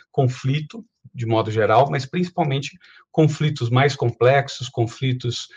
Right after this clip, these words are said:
ah, é, com um grande número aí de stakeholders, grande número de variáveis, ah, e como são os conflitos, na sua maioria,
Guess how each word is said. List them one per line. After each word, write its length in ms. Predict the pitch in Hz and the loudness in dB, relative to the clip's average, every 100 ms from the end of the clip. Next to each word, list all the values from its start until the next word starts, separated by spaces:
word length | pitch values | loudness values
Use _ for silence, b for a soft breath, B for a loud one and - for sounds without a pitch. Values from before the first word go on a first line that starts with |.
| b b | b b
ah, 400 | 117 110 107 104 - _ - | 0 4 4 2 -2 _ -10
é, 140 | 117 - | -10 -2
com 80 | 127 | 2
um 220 | 117 110 | 4 2
grande 460 | 113 139 170 135 131 | 4 6 8 6 4
número 340 | 131 143 127 | 4 4 4
aí 140 | 127 | 4
de 140 | 123 120 | 4 0
stakeholders, 800 | - 110 - 98 143 147 123 117 | -2 -4 -4 2 6 6 4 2
grande 240 | 120 139 | 2 2
número 200 | 131 123 | 2 2
de 100 | 120 | 2
variáveis, 840 | 113 113 104 113 131 127 131 123 - b b b | 4 4 6 4 4 4 0 -4 -10 b b b
ah, 240 | 117 110 110 | -2 0 -2
e 300 | 123 110 120 | -4 -8 -10
como 280 | - 123 127 | -2 2 2
são 460 | 123 - 120 123 123 | 0 0 0 0 -4
os 160 | 123 | -8
conflitos, 580 | - 135 120 - 120 123 | -6 -4 -4 -4 -6 -4
na 120 | 113 | -6
sua 180 | 110 - | -4 -4
maioria, 500 | 107 113 104 113 123 | 0 0 2 2 0